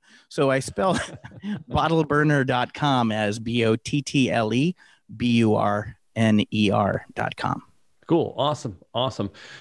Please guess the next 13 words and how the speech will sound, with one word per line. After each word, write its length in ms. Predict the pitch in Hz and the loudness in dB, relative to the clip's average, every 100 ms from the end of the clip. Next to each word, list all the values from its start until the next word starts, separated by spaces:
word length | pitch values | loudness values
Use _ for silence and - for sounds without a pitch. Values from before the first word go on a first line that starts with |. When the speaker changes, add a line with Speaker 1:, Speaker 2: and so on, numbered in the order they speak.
| - | -4
Speaker 2:
All 80 | 160 | -2
right. 140 | 170 | -2
So, 260 | - 156 160 | -2 -2 0
uh, 420 | 139 131 131 127 - | 0 2 2 0 -4
why 320 | 117 123 147 | -2 0 0
don't 140 | 165 | 0
we 280 | 160 165 170 | -2 -2 -2
move 320 | 147 160 165 | 0 0 2
on? 400 | 165 170 185 208 | 0 0 0 0
Uh, 560 | 196 - 131 127 123 123 | -2 -2 0 2 2 0
we 380 | 120 135 139 127 | 0 2 2 2
have, 760 | 104 139 127 123 120 117 107 | -2 -4 -2 -2 -2 -4 -8
uh, 380 | - 113 107 107 | -4 0 0 0